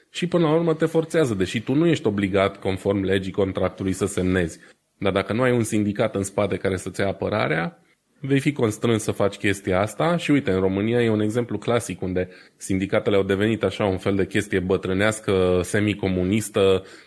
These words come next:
de pe vremuri, uh, de mult apuse, și lumea are multe împotriva sindicatului, fără să înțeleagă că, de fapt, rolul unui sindicat ar trebui ăla de a proteja oamenii. Și iarăși, cum zici tu, și asta e o chestie importantă, dacă Google zice, „Bun, avem nevoie de niște bani, de unde facem rost de ei?”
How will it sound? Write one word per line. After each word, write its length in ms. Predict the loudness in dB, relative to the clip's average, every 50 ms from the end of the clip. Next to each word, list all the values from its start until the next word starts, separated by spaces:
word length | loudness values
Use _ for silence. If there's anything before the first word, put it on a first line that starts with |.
| _ -8
de 140 | -4 -4 -2
pe 140 | 0 0
vremuri, 500 | 2 2 2 2 2 2 2 2 2 2
uh, 460 | 2 4 4 4 4 2 2 2 0 0
de 100 | 0 0
mult 260 | 2 0 0 0 0
apuse, 640 | -2 -2 -2 0 0 0 0 0 2 2 2 2 0
și 200 | -2 -4 -2 -2
lumea 300 | 0 0 2 2 2 2
are 340 | 2 0 0 -2 -4 -8 -4
multe 400 | 0 2 4 4 4 2 2 2
împotriva 400 | 0 2 0 -2 0 0 0 0
sindicatului, 520 | 0 0 0 -2 0 0 0 0 0 0 0
fără 180 | 2 0 0
să 100 | 0 0
înțeleagă 360 | -2 0 2 2 2 2 0
că, 120 | -2 -2 -2
de 120 | 0 0
fapt, 300 | 0 2 0 0 0 0
rolul 280 | 2 2 2 2 2 0
unui 160 | 0 -2 -2
sindicat 440 | -2 -4 -6 -4 -2 -2 -2 -2 -2
ar 80 | -4
trebui 360 | -4 -4 -4 -2 -2 -4 -4 -6 -12 -20 -20 -20 -20 _ _ -4
ăla 220 | -2 0 0 0
de 120 | 0 2 0
a 80 | 0
proteja 500 | 0 0 -2 -2 0 0 -2 0 0 0
oamenii. 460 | 0 0 0 0 -2 -2 -4 -6 -10 -14 -18 -20 -20 _ _
Și 140 | -6 -2 0
iarăși, 340 | 2 2 2 2 0 0
cum 160 | -2 -2 -2 0
zici 220 | -2 -4 -4 -2
tu, 280 | -2 -2 -2 -2 -6 -12 -12
și 120 | -6 -2 -2
asta 200 | -2 0 0 -2
e 40 |
o 40 | -2
chestie 300 | 0 -2 -4 -2 -2 -2
importantă, 540 | -2 0 -2 -2 -2 0 0 0 0 0 0
dacă 280 | 0 0 0 0 -2 -4
Google 360 | -2 -2 -2 0 0 0 0
zice, 300 | 0 -2 -4 -2 -2 -2
„Bun, 360 | 0 0 0 0 0 -2 -4 -10 -18 -20 _ _ _ _
avem 260 | -4 -2 0 0 0
nevoie 320 | 0 2 0 2 2 2 0
de 120 | 2 0
niște 260 | 0 0 -2 -2 -2
bani, 300 | -2 -2 0 0 0 2
de 60 | 2 2
unde 200 | 2 2 0 0
facem 400 | 0 -2 -4 -2 -2 -2 -2 -2
rost 220 | -2 -2 -2 -2
de 100 | -2 -2
ei?” 380 | -2 -2 -4 -6 -8 -14 _